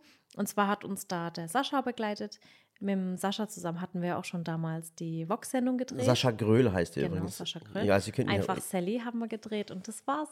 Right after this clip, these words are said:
Speaker 1: so schön. Also
Speaker 2: Ja.
Speaker 1: wir hatten, das war zweitausendachtzehn, hatten wir einfach eine richtig schöne Zeit. Da haben wir noch nicht mal im Haus hier gewohnt, sondern
Speaker 2: Ja.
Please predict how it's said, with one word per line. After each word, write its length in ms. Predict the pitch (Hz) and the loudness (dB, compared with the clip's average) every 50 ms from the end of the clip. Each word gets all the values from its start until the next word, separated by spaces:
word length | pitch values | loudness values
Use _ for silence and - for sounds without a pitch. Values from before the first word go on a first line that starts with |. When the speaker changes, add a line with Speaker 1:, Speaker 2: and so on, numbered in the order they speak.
| - - | -6 0
Speaker 1:
so 280 | - 294 311 349 349 359 349 | 2 4 4 4 4 2 0
schön. 540 | - - - - 220 220 214 208 202 196 | -4 -6 -4 -2 0 0 0 0 -2 -2
Also 220 | - 185 185 - 214 | -4 -4 -2 0 0
Speaker 2:
Ja. 60 | 202 | 0
Speaker 1:
wir 100 | 190 190 | 2 0
hatten, 360 | 202 214 - 208 202 202 202 - - - _ | -2 -4 -4 -4 -4 -4 -6 -8 -12 -20 _
das 120 | - - - | -10 -4 -4
war 120 | 202 - | -4 -4
zweitausendachtzehn, 1300 | - - 202 185 190 190 185 185 185 180 180 180 180 185 - - - 196 - - - - 170 170 175 185 190 - _ _ _ _ _ _ _ - | -2 -4 -4 -4 -4 -4 -4 -4 -4 -4 -4 -4 -6 -8 -6 -6 -6 -6 -6 -10 -8 -6 -6 -6 -6 -6 -10 -12 _ _ _ _ _ _ _ -8
hatten 360 | - 202 196 - 185 175 170 | -6 -6 -6 -4 -6 -6 -4
wir 280 | 175 175 170 165 - | -4 -4 -4 -4 -2
einfach 400 | - - 180 175 - 175 170 170 | -2 -2 -2 -2 -4 -6 -6 -4
eine 160 | 170 180 180 175 - - | -4 -4 -4 -4 -2 0
richtig 340 | 233 233 220 - - 180 - | 0 0 0 -2 -8 -12 -8
schöne 280 | - 180 170 165 165 | -6 -6 -6 -6 -6
Zeit. 380 | 165 - 170 165 170 180 - - | -8 -8 -8 -8 -8 -8 -6 -6
Da 280 | 185 175 170 170 170 180 | -4 -4 -4 -4 -4 -2
haben 100 | 190 190 | 0 2
wir 80 | 190 | 4
noch 80 | 185 196 | 4 4
nicht 160 | 214 214 - | 2 2 0
mal 100 | 214 190 | 0 0
im 160 | 180 190 170 | 0 0 2
Haus 220 | 202 233 247 247 - | 2 2 2 2 0
hier 100 | 208 170 | -4 -4
gewohnt, 400 | - 165 165 165 165 185 208 208 | -4 -6 -6 -6 -4 -4 -4 -4
sondern 340 | - 196 180 175 - 180 | -4 -2 0 2 2 2
Speaker 2:
Ja. 40 | 180 | 0